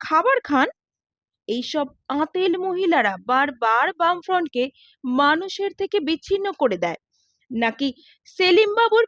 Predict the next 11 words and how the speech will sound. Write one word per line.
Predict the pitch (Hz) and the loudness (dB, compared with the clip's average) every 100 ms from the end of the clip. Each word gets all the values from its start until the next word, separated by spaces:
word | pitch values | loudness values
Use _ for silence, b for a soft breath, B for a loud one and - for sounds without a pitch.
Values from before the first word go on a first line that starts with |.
| - | 0
প্রচ্ছন্ন | 339 339 - 427 440 466 | -2 -4 -4 -2 0 -2
সমর্থন | 381 453 480 - 466 | -2 -2 -2 0 2
আছে? | 466 453 320 214 - _ _ _ _ | 2 2 0 0 -2 _ _ _ _
তাহলে | 254 262 330 349 - | 0 0 -2 -2 -2
তো | 359 320 B _ - | -4 -4 B _ -2
আর | 415 466 - | 0 0 -2
কথাই | 339 311 320 - 494 494 | 0 0 -2 -4 0 2
নেই। | 415 226 175 - _ _ 233 | 2 0 -4 -16 _ _ -16
ঝুলে | 214 233 302 554 | -4 0 2 2
পড়ো | 453 220 | 2 0
দিদিমণি। | 175 220 240 277 403 | -4 -6 -2 -2 -2